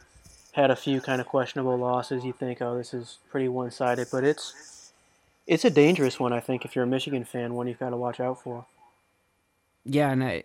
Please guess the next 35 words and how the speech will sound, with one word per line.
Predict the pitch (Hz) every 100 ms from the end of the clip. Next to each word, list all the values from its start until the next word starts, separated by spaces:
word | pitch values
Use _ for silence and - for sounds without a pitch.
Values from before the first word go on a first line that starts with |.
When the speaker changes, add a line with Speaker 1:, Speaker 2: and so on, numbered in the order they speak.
| _
Speaker 2:
up | - 185
to | - 143
this | 160 -
point, | - 123 120
I | 135
would | 139 127
say | - 131
if | 123
you're | 135
looking | 135 131 131 120 110 -
outside | 117 123 - 123 117 113
of | 107 - - -
Rayvon | 123 123 113 107
Foley, | - 123 113 107 104 101 _ _ _ _ _ -
I | 98
mean, | - - - _ _ _ _ _ _ _ _ _ _
Peyton | - 160 131 127 117 117 - _ _ _ _ _ _ _ _ _ _
from | - 131 123 123
one | 131
twenty-five, | 123 127 120 123 117
thirty-three, | 117 117 110 113
forty-one, | - 117 110 107
forty-nine | - 117 110 110 107 101
would | 113 -
probably | - 139 123 117 117
have | 113 107
the | 107
second | - 123 117 107
best | 110 107
shot | - 120 113
at | 101
picking | 127 117 113
up | 110
a |
win | 107 117 110 104